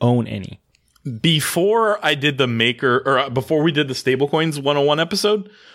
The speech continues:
Speaker 2: I knew nothing about Maker other than it kind of existed. But before doing the rest of the research on this project, I learned about it.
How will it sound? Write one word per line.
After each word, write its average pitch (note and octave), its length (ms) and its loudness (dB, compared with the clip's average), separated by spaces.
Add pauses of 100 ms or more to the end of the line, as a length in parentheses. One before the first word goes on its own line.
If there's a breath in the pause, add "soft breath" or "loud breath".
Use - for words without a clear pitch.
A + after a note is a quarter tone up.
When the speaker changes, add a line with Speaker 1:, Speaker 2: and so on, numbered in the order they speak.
(320 loud breath)
Speaker 2:
I D3 140 2
knew D3 140 -4
nothing C#3 340 0
about G#2+ 320 0
Maker F2+ 420 -4
other G#2 340 2
than G#2 160 2
it G2+ 120 2
kind G#2 240 0
of F#2+ 100 -2
existed. F#2 580 -2 (920 soft breath)
But G3 420 -4 (280)
before E3+ 600 0
doing D#3+ 240 0
the B2+ 100 2
rest F#3+ 300 0
of D#3 80 -2
the C3 80 -2
research B2 400 2
on A2 140 2
this C#3 140 2
project, A2 400 2
I G2 140 2
learned D3+ 280 2
about D3+ 260 2
it. D#3 160 -2